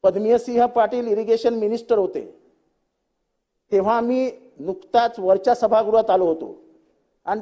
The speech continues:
तेव्हा ठाणेकरांची गरज म्हणून मी धरण मागितलं. मोठ्या मनाचे होते पद्मसिंह पाटील, त्यांनी बैठक लावली आणि चितळे गोड बोलले समर्थीने एकोणीसशे बावन्न साली दिलेलं ध-, मुंबईला दिलेलं धरण ते ठाणेकरांच्या नावावर केलं, त्याचं नाव होतं शाही धरण.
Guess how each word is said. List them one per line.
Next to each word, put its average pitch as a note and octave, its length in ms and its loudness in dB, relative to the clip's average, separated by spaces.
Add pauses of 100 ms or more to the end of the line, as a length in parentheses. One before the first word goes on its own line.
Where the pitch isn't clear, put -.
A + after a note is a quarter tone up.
तेव्हा A3+ 180 4
ठाणेकरांची A#3+ 800 -4
गरज G#3+ 340 -2
म्हणून A3+ 240 -6
मी C4 200 -6 (240)
धरण - 220 -2
मागितलं. G#3 540 -2 (540)
मोठ्या A3 280 0
मनाचे A3 360 0
होते A3 180 0
पद्मसिंह G#3+ 480 -2
पाटील, D#3 340 -4 (500)
त्यांनी G3+ 140 -6
बैठक G#3+ 360 0
लावली G3+ 360 0 (1200)
आणि F3+ 100 -10
चितळे C4 340 4
गोड B3+ 180 4
बोलले C4 280 6
समर्थीने C4+ 540 0
एकोणीसशे B3+ 360 0
बावन्न B3 400 2
साली B3+ 280 0
दिलेलं C4 380 2
ध-, G#3 140 2
मुंबईला C4 400 2
दिलेलं C4 380 2
धरण A#3 280 4 (320)
ते A#3+ 100 4
ठाणेकरांच्या A#3+ 680 0
नावावर G#3 300 2
केलं, F3 220 -4
त्याचं F3+ 240 -4
नाव G3 160 0
होतं G#3+ 120 -4
शाही F#3 240 -2
धरण. B2+ 240 -8